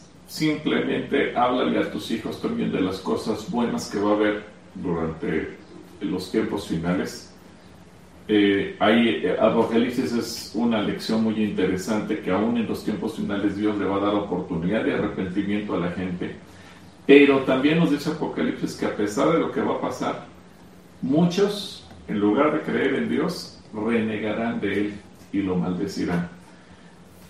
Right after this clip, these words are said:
Lee con tus hijos, simplemente diles, son cosas que poco a poco el Señor va a ir revelando, que nos va a ir mostrando. Pregúntales a ellos si entendieron algo de lo que han leído. A veces te va a sorprender lo que tus hijos van a entender, porque Jesu-,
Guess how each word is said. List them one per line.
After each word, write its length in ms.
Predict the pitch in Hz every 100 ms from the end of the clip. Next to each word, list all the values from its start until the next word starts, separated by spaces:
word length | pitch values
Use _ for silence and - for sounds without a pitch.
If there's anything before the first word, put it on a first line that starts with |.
| - - - -
Lee 280 | - 175 214
con 160 | 202 180
tus 280 | 165 - 196
hijos, 300 | 180 175 175
simplemente 480 | 175 170 160 156 156
diles, 240 | 160 151
son 180 | - 156
cosas 400 | 156 160 156 151
que 120 | 139
poco 320 | - - -
a 60 | 135
poco 240 | 139 -
el 60 | 139
Señor 420 | 117 120 127 117
va 60 | 120
a 60 |
ir 240 | 120 - - -
revelando, 680 | - - 127 143 143 135
que 60 | 117
nos 220 | 101 104
va 60 | 117
a 20 |
ir 60 | 117
mostrando. 520 | 113 - 143 - -
Pregúntales 720 | - 147 156 160 147 120 120 -
a 140 | 143
ellos 200 | 139 135
si 100 | -
entendieron 760 | 117 110 113 117 131 120 117 123
algo 500 | 131 123 123 110 -
de 160 | 107 104
lo 240 | 98 98
que 100 | -
han 100 | 113
leído. 280 | 113 120 131
A 80 | 113
veces 260 | 117 -
te 80 | -
va 80 | 101
a 40 |
sorprender 760 | - 113 - 95 92 101 113 - - - - - -
lo 160 | 90
que 80 | 104
tus 200 | - -
hijos 220 | 101 110
van 180 | 104 104
a 40 | 101
entender, 400 | 101 87 - -
porque 220 | 90 -
Jesu-, 280 | - 104